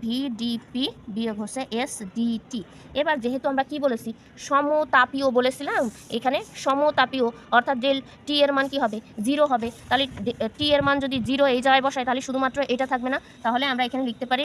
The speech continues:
যে স্থির তাপমাত্রায় কি লিখতে পারি? উম, যে আগে আমি এটা লিখে নিই যে ডিজি equal to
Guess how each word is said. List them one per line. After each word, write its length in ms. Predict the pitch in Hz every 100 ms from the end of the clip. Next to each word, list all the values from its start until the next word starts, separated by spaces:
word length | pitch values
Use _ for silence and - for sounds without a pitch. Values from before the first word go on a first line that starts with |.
| 294
যে 60 | 294 262
স্থির 200 | - 302 285
তাপমাত্রায় 400 | 220 196 185 202
কি 60 | 240
লিখতে 160 | 233 262
পারি? 140 | 269 262 - - - 220
উম, 140 | 208 196
যে 60 | 202 185
আগে 120 | 226 240
আমি 80 | 254
এটা 100 | 262 233
লিখে 160 | 220 269
নিই 80 | 254 - - - - - - - 220
যে 60 | 226 208
ডিজি 640 | 254 277 285 - 202 233 240 240
equal 240 | 233 247
to 60 | 233